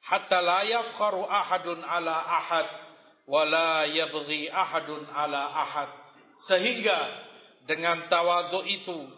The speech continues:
tidak ada yang satu merasa lebih bangga terhadap dirinya dibanding yang lain. Tidak ada yang berbuat zalim, berbuat aniaya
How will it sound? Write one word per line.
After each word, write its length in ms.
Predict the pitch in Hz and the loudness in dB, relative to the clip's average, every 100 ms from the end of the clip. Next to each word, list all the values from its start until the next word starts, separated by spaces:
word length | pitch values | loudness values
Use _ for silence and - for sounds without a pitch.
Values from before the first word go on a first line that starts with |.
| - _ _ _ | -20 _ _ _
tidak 340 | - 151 143 143 | -14 -2 0 2
ada 840 | 156 156 - 156 151 147 135 120 - - _ _ _ _ | 2 2 0 0 2 2 -2 -6 -10 -20 _ _ _ _
yang 340 | 147 151 151 147 | 2 2 2 -4
satu 640 | - 160 160 160 165 156 | 0 2 2 -2 -8 -8
merasa 580 | 143 151 156 147 - 156 | -4 0 2 0 2 0
lebih 720 | 151 151 - 165 151 123 - | 0 -2 0 0 0 -2 0
bangga 880 | 147 143 - 139 139 165 160 131 113 - - - - _ _ _ _ _ _ _ | 2 2 -2 -4 2 4 2 0 -6 -14 -20 -20 -20 _ _ _ _ _ _ _
terhadap 460 | - 151 147 151 151 | -2 2 4 2 0
dirinya 400 | 156 160 165 165 | -4 -4 0 0
dibanding 500 | 156 151 156 156 156 151 | 0 0 0 0 -4 -2
yang 240 | 151 151 | 0 2
lain. 560 | 170 180 165 139 135 - - _ _ - | 4 4 0 -4 -12 -20 -20 _ _ -10
Tidak 320 | 160 151 147 | -2 2 2
ada 560 | 156 156 151 156 147 143 | 2 0 0 0 0 -2
yang 480 | 156 143 143 - - | -2 -4 -6 -14 -8
berbuat 640 | 147 147 147 147 147 147 | -8 -6 -2 0 0 -2
zalim, 560 | 147 139 156 165 165 160 135 131 - - _ _ _ _ _ _ _ | 0 4 4 2 0 -2 -10 -16 -20 -20 _ _ _ _ _ _ _
berbuat 480 | 147 143 151 156 156 | -10 -4 0 0 2
aniaya 1040 | 160 156 156 156 165 170 175 165 147 127 | -2 0 0 0 0 2 2 2 2 -2